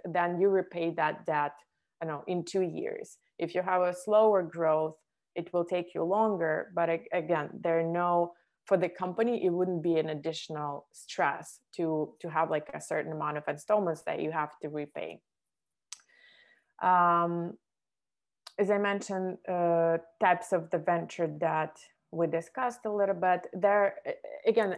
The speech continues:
there are so many benefits, um, to, let's say, uh, revenue-based finance and venture debt versus the traditional equity. So, um, as I said, there is a multiple, uh,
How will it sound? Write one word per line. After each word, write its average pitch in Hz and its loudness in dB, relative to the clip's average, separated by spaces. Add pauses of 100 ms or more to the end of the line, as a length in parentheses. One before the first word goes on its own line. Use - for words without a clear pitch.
(120)
there 208 6
are 208 2
so 233 -4
many 240 0
benefits, 175 -2 (160)
um, 160 -8 (140)
to, 175 4
let's 170 -4
say, 165 -2 (420)
uh, 160 4
revenue-based 175 2
finance 160 -2
and 160 -8
venture 165 2
debt 165 -2
versus 165 0
the 160 -2
traditional 165 -8
equity. 202 -4 (640)
So, 165 4
um, 156 -4 (640)
as 175 2
I 175 2
said, 170 2
there 160 2
is 160 -4
a 170 -2
multiple, 208 2 (260)
uh, 160 0